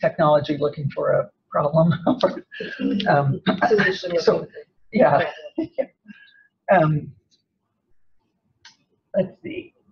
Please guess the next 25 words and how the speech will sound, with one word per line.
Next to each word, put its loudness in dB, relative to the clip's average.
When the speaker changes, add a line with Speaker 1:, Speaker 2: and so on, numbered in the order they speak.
Speaker 1:
It, -2
it 2
keeps -10
this 0
human-centered 0
design 0
framework 0
so 0
that -4
you, -6
you -4
develop 2
a 2
mindset 2
in -12
terms -6
of 0
approaching 2
problems 2
so 4
that 4
even 0
if 0
you're 0
not 0